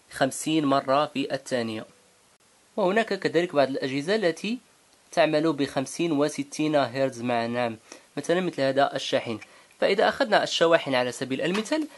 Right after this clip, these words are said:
فإن التيار الذي يدخل منها هو تيار متناوب، ثم يدخل هنا وتتم معالجته ليتم تخفيضه من مائتين وعشرين فولت إلى ثلاثة أو خمسة فولت،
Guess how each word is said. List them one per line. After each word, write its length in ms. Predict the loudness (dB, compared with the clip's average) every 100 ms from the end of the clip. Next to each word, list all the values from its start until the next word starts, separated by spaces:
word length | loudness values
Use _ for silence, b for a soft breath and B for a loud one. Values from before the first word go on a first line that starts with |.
| B _
فإن 280 | -2 2 2
التيار 640 | 2 0 -2 0 0 -2
الذي 260 | -2 -2 -2
يدخل 240 | -2 -4
منها 440 | -2 -2 0 -2 -2 B B -2
هو 140 | -2
تيار 460 | -2 -4 0 2 0
متناوب، 640 | -4 -2 -2 0 0 -2 -4 B B B _
ثم 280 | -4 2 4
يدخل 400 | 4 2 0 -2
هنا 240 | 2 2
وتتم 680 | 2 0 -4 -4 -2 0 2
معالجته 760 | 2 0 0 0 2 4 2 -2 B B -4
ليتم 500 | -2 2 0 2 -2
تخفيضه 540 | 2 2 2 -2 0
من 140 | 0 0
مائتين 380 | -2 -2 0 0
وعشرين 520 | 0 0 -2 -2 2
فولت 220 | 2 0 -6 B B _
إلى 280 | 0 4 4
ثلاثة 360 | 2 0 2 2
أو 180 | 0 -2
خمسة 380 | -4 -2 -2
فولت، 340 | 0 0 0